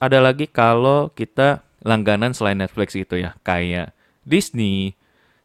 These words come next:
terus Amazon Prime, belum lagi dari Sushi Roll dan seterusnya. Itu kalau di total-total, itu bisa sampai enam ratus, bahkan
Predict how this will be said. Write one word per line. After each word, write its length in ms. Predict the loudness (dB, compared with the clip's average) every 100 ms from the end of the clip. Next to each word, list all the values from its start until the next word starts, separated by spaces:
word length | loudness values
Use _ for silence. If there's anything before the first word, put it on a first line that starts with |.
| -12
terus 400 | -6 -2 -2 -4
Amazon 480 | -6 -4 -2 -2 0
Prime, 560 | 4 4 2 -2 -8 _ _ _ _ _
belum 320 | -6 -2 0
lagi 720 | 0 -2 -4 -8 -6 -6 -6 -4
dari 640 | -2 0 -2 -2 -4 -8
Sushi 320 | -6 0 2
Roll 400 | 4 4 4 2
dan 160 | -2 -4
seterusnya. 640 | -4 -4 -4 -6 -8 -10 _ _ _ _ _ _ _ _
Itu 240 | -4 -2 0
kalau 240 | 4 2
di 80 | 2
total-total, 800 | 0 0 0 0 0 0 0 -6 _ _ _ _ _ _ _ _
itu 220 | -4 -2
bisa 160 | -2 -4
sampai 480 | -2 -2 0 -2 -4 _ _ _ -8
enam 320 | -2 -2 0
ratus, 800 | 0 -2 -2 -4 -2 -10 -12 -16 _ _ _
bahkan 560 | -2 -2 2 0 0